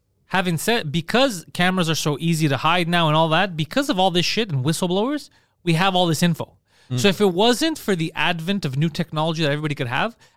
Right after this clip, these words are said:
Speaker 1: Alex Jones would not have been able to get in there and tape that shit
Speaker 2: No,
Speaker 1: at
Speaker 2: yeah.
Speaker 1: the time, 'cause he said some crazy shit since, but some, you know, he's right about a lot of stuff. Um, you would, you know, all the shit that comes out, we wouldn't have access to that.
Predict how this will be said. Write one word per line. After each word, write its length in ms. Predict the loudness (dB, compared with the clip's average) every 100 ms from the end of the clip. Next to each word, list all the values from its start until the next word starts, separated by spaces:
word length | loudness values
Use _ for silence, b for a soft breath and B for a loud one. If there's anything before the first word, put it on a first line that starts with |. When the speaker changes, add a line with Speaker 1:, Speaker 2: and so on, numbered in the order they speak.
| 0
Speaker 1:
Alex 260 | 2 4
Jones 200 | 4 4
would 100 | 4
not 140 | 6 4
have 100 | 4
been 100 | 4
able 180 | 4 0
to 140 | -2
get 180 | 2 4
in 120 | 4
there 120 | 4
and 140 | 2 -2
tape 200 | -4 -2
that 180 | -2 0
shit 360 | -2 -2 -4 -6
Speaker 2:
No, 160 | -2
Speaker 1:
at 240 | -2 0 0
Speaker 2:
yeah. 80 | 0
Speaker 1:
the 40 |
time, 180 | 0 0
'cause 120 | -2
he 60 | -2
said 180 | -2
some 80 | -2
crazy 240 | 0 0 0
shit 200 | -2 0
since, 240 | -2 -2
but 260 | -4 -6 -6
some, 240 | -4 -2
you 100 | 0
know, 80 | -2
he's 180 | -2 0
right 140 | 2
about 140 | 2
a 20 | 2
lot 140 | 0
of 60 | 0
stuff. 180 | -4 -8 B B B -2
Um, 840 | 2 4 4 0 -4 -10 -16 -20 _
you 220 | -2 4 6
would, 200 | 6 4
you 140 | 4
know, 100 | 2
all 300 | 0 -2 2
the 100 | 2
shit 240 | 0 -2 -2
that 100 | 0
comes 220 | 0 2
out, 260 | 0 -2 -10 b -2
we 120 | 2
wouldn't 220 | 4 4
have 260 | 2 2 2
access 340 | -2 -4 -6
to 120 | -6
that. 220 | -6 -8